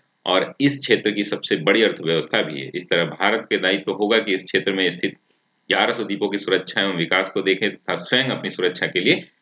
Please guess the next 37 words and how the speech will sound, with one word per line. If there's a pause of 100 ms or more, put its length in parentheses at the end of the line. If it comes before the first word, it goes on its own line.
(220)
हिंद
महासागर
के
क्षेत्र
में
एक
बड़ी
महाशक्ति
के
रूप
में
उभरे। (380)
तो
ये
पूरा
आपका
तीन
सौ
चार
सौ
वर्डों
में
आंसर
हो
गया।
आप
इसको
एक
सौ
पच्चीस
शब्दों
में
भी
परिवर्तित
कर
सकते
हैं